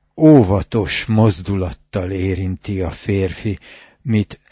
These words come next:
puritán ízlése szépnek elfogad. Komor arccal elnyűjt öltözékét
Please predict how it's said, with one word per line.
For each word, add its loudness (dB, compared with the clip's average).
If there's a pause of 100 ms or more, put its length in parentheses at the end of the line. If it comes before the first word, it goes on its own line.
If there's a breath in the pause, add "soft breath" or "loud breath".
(420 soft breath)
puritán 2
ízlése -4 (240 soft breath)
szépnek -2
elfogad. -12 (1900)
Komor 6
arccal 4
elnyűjt 2
öltözékét 0